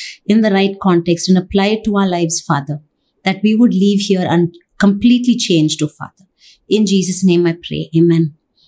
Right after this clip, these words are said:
Amen. So when you look at that, Hosea the prophet is, is telling his people,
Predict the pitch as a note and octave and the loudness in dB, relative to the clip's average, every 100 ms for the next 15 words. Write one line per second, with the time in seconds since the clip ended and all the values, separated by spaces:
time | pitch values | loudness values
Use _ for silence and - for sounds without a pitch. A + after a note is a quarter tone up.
0 | _ - F3 F3 D#3 - - _ _ _ | _ -2 0 2 0 -2 -10 _ _ _
1 | _ _ _ _ - B3+ C4 B3+ C#4 F#4+ | _ _ _ _ 0 2 4 2 2 2
2 | D4 G#3+ G3+ - _ _ _ _ _ _ | 0 0 -4 -10 _ _ _ _ _ _
3 | - A#3+ G#3 C#4 D4 C#4 A#3 G#3+ G#3+ A3+ | 0 2 2 2 2 -2 0 -2 0 -2
4 | A3 G3+ - G3 F#3 - A#3 B3+ B3 G#3+ | -2 -4 -6 -6 -4 -2 2 2 2 0
5 | - - A#3 - G3 E3+ | -2 0 0 2 -2 -2